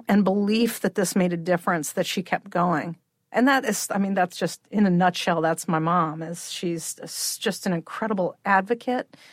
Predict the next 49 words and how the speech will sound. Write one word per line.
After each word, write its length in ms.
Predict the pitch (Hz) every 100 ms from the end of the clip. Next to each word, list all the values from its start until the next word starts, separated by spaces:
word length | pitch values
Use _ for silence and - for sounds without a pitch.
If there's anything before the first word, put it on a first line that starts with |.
| - _ _
and 160 | 202 190
a 40 |
real 200 | 196 208
believer 640 | 185 185 196 202 202 180 -
in 480 | 185 180 170 165 165 _ _ _
making 300 | 196 208 208
a 60 | 175
difference. 680 | 160 175 190 156 - - - _ _ _ -
I 40 |
would 220 | 202 196 180 _
joke, 380 | 196 233 240 -
tease 280 | - 320 -
her. 360 | 190 170 220 220
I, 100 | 247
at 80 | 247
the 80 | 226
time, 180 | 220
I 60 | 196
was 100 | 175
teaching 300 | - 202 208
in 60 | 180
a 40 |
school. 260 | - 208 185
I 60 |
hadn't 220 | 175 180
started 300 | 180 202 180
working 480 | 175 185 196 185 175 -
with 180 | 202 175
her 80 | 196
in 60 |
the 80 | 175
company 340 | 180 196 185 180
yet, 220 | 175 175
and 160 | 170 - - - _ _ -
she 180 | -
would 120 | 240 190
help 320 | 233 220 -
couples 440 | - 190 185 175
with 120 | 196
invitations. 760 | 196 180 170 202 214 170 170 - _ _ _ _
We 220 | 220 247
as 100 | 247
a 60 | 226
community 440 | - 208 208 202
would 160 | 185 180
actually 280 | 180 - 180
find 440 | - 185 190 185
our 80 | 180
way 360 | 175 175 175